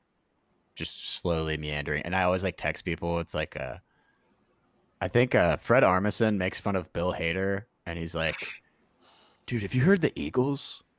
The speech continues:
Like, he'll just, like, he's always like, "Yeah, Bill's always really late on, like, these, like, massive artists." And he's like, "Yeah, we, we've all heard them." And he's like, "They're great." But that's how I am with my buddies who, like, love hip hop and rap. I'm like, "Dude, have you heard, like,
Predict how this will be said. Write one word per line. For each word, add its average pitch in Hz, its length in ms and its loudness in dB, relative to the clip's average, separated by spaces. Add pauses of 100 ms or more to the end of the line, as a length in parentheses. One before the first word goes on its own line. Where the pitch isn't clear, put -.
(100)
Like, 101 160 0
he'll 120 140 4
just, 113 200 -2
like, 117 160 6
he's 139 160 4
always 131 240 6
like, - 180 4
"Yeah, 110 240 0
Bill's 117 320 -4
always 123 240 0
really 113 220 2
late 104 300 0
on, 95 160 -6
like, 92 200 -6 (140)
these, 92 240 -6
like, 98 160 -4
massive 95 460 0
artists." 92 380 0
And 85 60 -10
he's 85 100 -10
like, 82 140 -8
"Yeah, 85 300 -2 (100)
we, 87 160 -10
we've 98 280 -6
all 104 400 4 (140)
heard 110 220 2
them." 78 220 -8 (200)
And 87 80 -10
he's 80 140 -8
like, - 80 -20 (100)
"They're 101 100 -10
great." - 300 -6 (640)
But 95 160 2
that's 98 180 2
how 101 100 4
I 101 80 4
am 95 120 2
with 92 140 0
my 95 80 2
buddies 87 340 0
who, 87 80 -2
like, 85 260 -2
love 82 440 -4 (360)
hip - 160 -8
hop 82 180 0
and 80 120 -6
rap. 78 220 0
I'm 73 80 -10
like, 78 220 -10
"Dude, 135 320 -4 (760)
have 135 100 2
you 208 160 10
heard, 269 200 8
like, 113 520 0